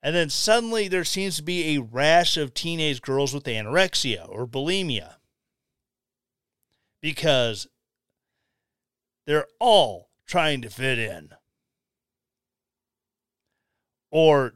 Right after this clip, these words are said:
teen suicides. Teen suicides is probably the most tragic of social contagions. Because, "Oh my God, my life is horrible.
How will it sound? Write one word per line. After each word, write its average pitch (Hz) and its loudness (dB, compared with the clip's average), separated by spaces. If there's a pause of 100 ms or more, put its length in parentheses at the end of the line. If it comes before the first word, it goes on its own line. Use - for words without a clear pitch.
teen 233 0
suicides. 147 -2
Teen 247 -8
suicides 202 -4
is 165 -6
probably 196 0
the 185 -4
most 180 -6 (120)
tragic 208 -4
of 135 -8
social 147 -2
contagions. 110 -8 (2250)
Because, 151 0 (1900)
"Oh 165 6
my 175 4
God, 175 6
my 139 0
life 147 4
is 127 -8
horrible. 147 0